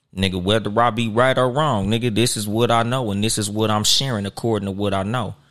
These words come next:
Like, this is always what I used to tell, like, my younger family members, my nigga. If I can honestly sit up here and tell my little brother,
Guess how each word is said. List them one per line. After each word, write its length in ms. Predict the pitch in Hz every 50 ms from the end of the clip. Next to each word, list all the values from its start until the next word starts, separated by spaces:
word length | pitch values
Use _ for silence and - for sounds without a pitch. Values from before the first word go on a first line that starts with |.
| _ _ _ _
Like, 240 | - 104 95 92 90
this 180 | 104 120 -
is 120 | 120 101 -
always 520 | - 107 110 110 107 101 107 107 107 104
what 120 | 98 98 101
I 60 | 104
used 120 | 101 -
to 80 | 92 87
tell, 260 | - - 113 104 98
like, 200 | 98 101 101 95
my 140 | 98 98 98
younger 360 | 92 98 101 104 101 95 92
family 400 | - - 117 151 165 101 92 95
members, 300 | 95 90 85 - - -
my 120 | 90 90
nigga. 300 | 92 98 110 107 - - - _ _ _ _ _ _ _ _ _ _ _ _ _ _ _ _ _ _ _ _ _ _ _
If 200 | 107 101 - -
I 120 | 131 160
can 180 | - - 120 -
honestly 460 | - 120 127 123 120 - - 113 107
sit 260 | 107 - - 123 123
up 160 | 117 113 104 113
here 420 | 120 120 117 113 113 110 107 - - -
and 160 | 98 92 -
tell 300 | - - 117 113 110 110
my 140 | 107 107 107
little 260 | 104 107 107 104 98
brother, 480 | 92 90 107 107 104 92 85 80 -